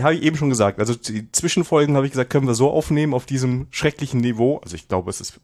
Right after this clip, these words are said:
kommt bei euch alles gut an, ne? Also <laughs> wollen wir mal nicht übertreiben. Aber für die dreiundsiebzig ist hier,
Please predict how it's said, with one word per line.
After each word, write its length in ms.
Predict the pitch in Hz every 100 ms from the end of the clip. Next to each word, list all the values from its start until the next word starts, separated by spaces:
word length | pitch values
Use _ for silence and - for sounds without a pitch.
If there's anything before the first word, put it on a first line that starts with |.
| -
kommt 200 | - 107
bei 80 | -
euch 160 | - -
alles 200 | 95 -
gut 200 | 117 107
an, 160 | 113
ne? 100 | 104
Also 180 | 117 92
<laughs> 200 | 120 -
wollen 140 | 190 110
wir 20 |
mal 140 | 110
nicht 160 | 131 -
übertreiben. 600 | - 92 - 92 117 131 - - - -
Aber 160 | - 127
für 100 | 127
die 140 | 117
dreiundsiebzig 840 | 110 110 120 110 110 - - 95
ist 120 | 95 -
hier, 360 | 98 92 87